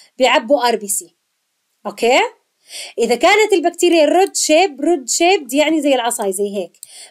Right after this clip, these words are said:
بسميها باسيلاي. هاي العصاي بدي أقيس إلها طول وبدي أقيس إلها عرض، فالعرض تبعها واحد مايكرومتر والطول ثلاثة مايكرومتر. شو أحفظ؟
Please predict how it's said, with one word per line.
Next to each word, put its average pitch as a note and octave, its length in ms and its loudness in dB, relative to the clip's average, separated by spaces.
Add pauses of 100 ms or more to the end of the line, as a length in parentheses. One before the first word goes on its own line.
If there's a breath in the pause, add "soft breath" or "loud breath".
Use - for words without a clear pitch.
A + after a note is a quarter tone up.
بسميها D4 420 2
باسيلاي. B3 720 -2 (680 soft breath)
هاي G#4+ 260 4
العصاي F4 540 2
بدي B3+ 200 0
أقيس C#4+ 240 -2
إلها A3 240 -4
طول D4 400 0 (120)
وبدي B3 160 -2
أقيس C4 260 -6
إلها B3+ 240 -2
عرض، G3+ 340 -2 (880 loud breath)
فالعرض A#3 880 -2
تبعها D#4+ 380 0
واحد A#3 480 0
مايكرومتر E4 560 0
والطول C#4 580 -2
ثلاثة A#3 400 -4
مايكرومتر. G3+ 420 -8
شو G4+ 240 2
أحفظ؟ F#4+ 280 0